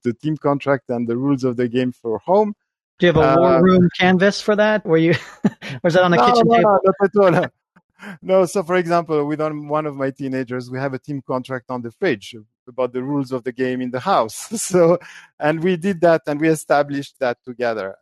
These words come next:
Speaker 1: So one example I can share is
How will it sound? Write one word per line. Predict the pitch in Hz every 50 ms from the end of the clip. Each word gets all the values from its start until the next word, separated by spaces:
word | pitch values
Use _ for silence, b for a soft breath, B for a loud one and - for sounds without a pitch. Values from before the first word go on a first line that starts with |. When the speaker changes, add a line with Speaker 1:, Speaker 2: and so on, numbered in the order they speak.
| _ _ _ _ _
Speaker 1:
So | - 117 113 117 117 110 104 - _ _ _ _ _ _ _ _ _ _ _ _ _
one | - 165 175 190
example | 220 233 202 190 196 185 - 175 165
I | 156 156
can | 151 - 151 143 143
share | - - - 165 151 147 143 139 127 98 - _ _ _ _ _ _ _ _ _ _ _ _ _
is | - 143 143 135 117